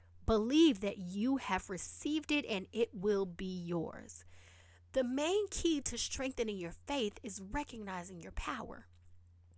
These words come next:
Recognizing that you have the power to speak to things, that you have the power and the authority to make things move and shift in your life. You have the power and the authority to make the enemy flee from you.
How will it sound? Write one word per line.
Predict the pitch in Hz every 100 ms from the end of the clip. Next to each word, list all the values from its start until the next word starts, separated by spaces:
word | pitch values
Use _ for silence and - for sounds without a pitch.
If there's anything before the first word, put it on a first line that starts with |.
| - - - - - -
Recognizing | 285 349 349 254 233 220 208
that | 185 -
you | 320
have | 349 302 311
the | -
power | - - 262 285 262
to | - 220
speak | - - - 311 -
to | 208
things, | - 180 160 160 - - -
that | 220 220 -
you | 359
have | 330 220
the | 208
power | - 262 269
and | 214 220
the | 208 190
authority | - 262 269 220
to | 190 233
make | 208 247 269
things | - 226 185
move | 202 202 247 277 233
and | 165 175
shift | - - 311 -
in | 208
your | 170 185
life. | 220 233 - - - -
You | 226 349
have | 359 285
the | -
power | - 277 277 262
and | 214 214
the | 196
authority | 175 - 285 262 208
to | - 220
make | 208 254 302 - - -
the | 240 226
enemy | 247 233 202
flee | - - 254 311 370
from | 359 - 277 320 254
you. | 175 139 -